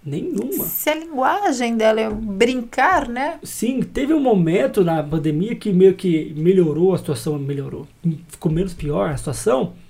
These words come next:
Speaker 1: E aí eu falei pro pai, "Por favor, traga a sua filha aqui." Eu tava angustiado já. Eu falei, "Traga, por favor, ela aqui." É, o pessoal deu a, a, uma amolecida, né, no, no, no coisa,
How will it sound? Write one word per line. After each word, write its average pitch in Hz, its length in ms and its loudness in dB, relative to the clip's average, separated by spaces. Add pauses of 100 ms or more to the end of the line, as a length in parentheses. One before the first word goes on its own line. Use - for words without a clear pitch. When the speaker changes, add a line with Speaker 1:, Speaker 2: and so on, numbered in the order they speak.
(500)
Speaker 1:
E 180 140 4
aí 175 160 6
eu 190 100 6
falei 190 220 2
pro 180 120 -2
pai, - 260 -6 (180)
"Por - 160 -8
favor, 160 440 -4 (260)
traga 156 480 -4 (120)
a - 80 -16
sua - 140 -10
filha 151 420 -10 (300)
aqui." - 440 -8 (680)
Eu - 60 -8
tava 160 220 2
angustiado 165 680 0
já. 135 300 -8 (460)
Eu - 80 -16
falei, - 200 -2 (120)
"Traga, 185 480 6
por 175 140 2
favor, 190 580 6
ela 190 240 2
aqui." 175 480 -2 (100)
É, 156 300 -8 (380)
o - 40 -20
pessoal 175 240 2
deu 180 220 2
a, 175 100 4
a, 160 640 -4 (400)
uma 160 140 -2
amolecida, 160 640 0
né, 160 100 -2
no, 147 240 -4
no, 147 300 -8
no 160 180 -10
coisa, 175 320 2